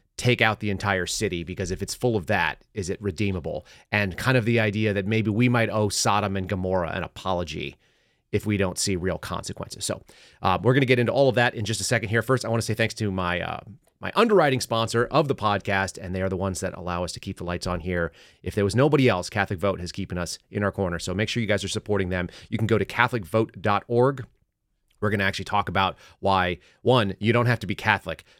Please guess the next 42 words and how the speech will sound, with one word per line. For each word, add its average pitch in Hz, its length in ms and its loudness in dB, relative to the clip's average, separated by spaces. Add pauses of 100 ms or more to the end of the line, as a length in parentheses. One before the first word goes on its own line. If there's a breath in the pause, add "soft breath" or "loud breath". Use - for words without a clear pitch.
to - 80 -2
s-, - 80 -2
see 127 300 0
what's 107 200 0
going 117 260 4
on 104 320 0
right 104 260 0
now, 98 420 -2 (440)
whether 104 220 2
it 85 40 -6
be 104 120 0
the 92 160 0
F 95 80 -2
B 95 120 -2
I 113 140 6
going 110 300 2
after 107 180 -2
the 101 60 -4
Catholic 107 320 -2
Church 101 320 0
or 92 40 -6
whether 85 220 -4
it 85 80 -6
be 87 140 -6
people 87 260 -8
in 87 80 -4
New 87 80 -2
York 85 160 -6
City, 95 300 -2
trans 87 260 -4
activists, - 380 -6
and 87 80 -10
so 95 120 -4
on. 85 120 -6
Why, 101 260 2
why 120 240 2
the - 80 -2
Catholic 117 320 -2
Church 107 220 0
is 87 80 -6
so 90 340 0 (380 soft breath)
important, 80 720 0